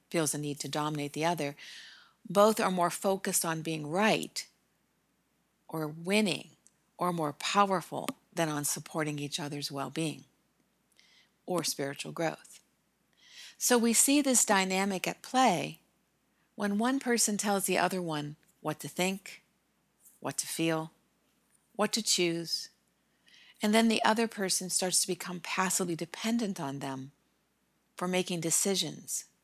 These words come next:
or defers to them without even knowing they are operating out of fear. An energetically safe haven of love supports a state of open-heartedness in which both people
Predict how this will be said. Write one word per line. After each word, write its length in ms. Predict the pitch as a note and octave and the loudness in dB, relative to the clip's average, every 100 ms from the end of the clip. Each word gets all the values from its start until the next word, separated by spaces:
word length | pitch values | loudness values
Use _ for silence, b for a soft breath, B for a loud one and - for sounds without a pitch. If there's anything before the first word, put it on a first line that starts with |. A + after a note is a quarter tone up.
| _ B B B _ | _ B B B _
or 120 | G3 | 0
defers 520 | G3 G3 G#3+ G#3+ G#3+ | 0 0 4 4 4
to 80 | - | 4
them 200 | E3+ D#3 | 2 0
without 280 | D#3+ F3 F3 | 0 -2 -2
even 320 | E3+ D#3+ D#3 | -2 -4 -2
knowing 440 | E3 F#3 E3+ D3+ - | 0 2 0 -4 -4
they 100 | D3+ | -2
are 120 | C#3+ - | -2 2
operating 520 | F3 E3+ D3 C#3 C#3+ | 2 2 -4 -4 -6
out 120 | C#3+ | -8
of 60 | D3 | -6
fear. 380 | - E3 D3+ - _ _ _ _ _ _ _ _ _ _ b b b b b b b b b b | -4 -2 -4 -12 _ _ _ _ _ _ _ _ _ _ b b b b b b b b b b
An 120 | - G#3+ | -2 0
energetically 680 | A3 B3 C4 A#3+ A3+ A3 G#3+ | 2 4 4 6 4 4 2
safe 360 | - G3 G3+ | 2 2 0
haven 380 | - F#3 F#3 E3+ | -2 -4 -4 -4
of 120 | E3 | -6
love 500 | D#3+ F3 D#3+ C#3+ D3 - _ _ | -2 0 0 -4 -10 -20 _ _
supports 720 | - - F#3+ - G#3 A3+ A3 | -6 -4 -4 -6 -2 0 0
a 40 | F3+ | 2
state 260 | - G3+ | 2 4
of 100 | G3 - | 0 -2
open-heartedness 1160 | F#3+ G#3 G#3+ G3 - F#3 F3+ D3+ D3 - - - - _ _ b b b b - | -4 -4 -4 -6 -4 -2 -2 -4 -8 -6 -6 -8 -12 _ _ b b b b -6
in 140 | G#3 | -2
which 260 | G#3+ G#3+ - _ | 0 -2 -6 _
both 500 | - G#3+ A#3+ B3 - | -2 4 4 4 0
people 460 | - E3 - - F3 | -6 -8 -8 -16 -20